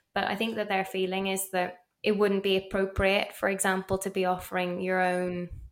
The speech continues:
genius covid defying solutions of, you know, a rule of four or, you know, a rule of seven or, or, like, any detailed policy proposals. I think they would worry would be confusing to the public. And also, it's not necessarily a game that you want to be playing. Like,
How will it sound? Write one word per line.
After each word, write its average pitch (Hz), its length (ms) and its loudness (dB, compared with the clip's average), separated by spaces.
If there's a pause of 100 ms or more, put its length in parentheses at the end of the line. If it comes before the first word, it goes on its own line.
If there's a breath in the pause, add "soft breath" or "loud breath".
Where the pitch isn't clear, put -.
(560 soft breath)
genius 180 760 0
covid 180 580 2
defying 180 520 -2
solutions 180 800 0
of, 180 160 0
you 180 80 0
know, 175 180 0
a 190 120 2
rule 185 260 6
of 180 100 4
four 180 680 6
or, 180 200 4
you 180 140 0
know, 170 180 0
a 180 60 0
rule 185 220 4
of 180 80 0
seven 180 420 4
or, 175 260 -2
or, 190 220 6 (260 loud breath)
like, 190 200 2
any 214 260 4
detailed 196 560 0
policy 180 380 4
proposals. 185 500 0
I 180 100 -2
think 185 340 -6 (420)
they 185 400 2
would 185 220 -2
worry 185 300 2
would 185 220 2
be 180 280 -2
confusing 180 540 -2
to - 120 -14
the 185 60 -10
public. 175 540 -2 (400 loud breath)
And 202 120 4
also, 202 360 2
it's 190 180 -4
not 185 260 -2
necessarily 180 600 0
a 180 100 2
game 175 280 0
that 180 100 -4
you 175 100 0
want 170 220 0
to 190 100 -4
be 175 100 -6
playing. 175 520 -2
Like, 180 240 -4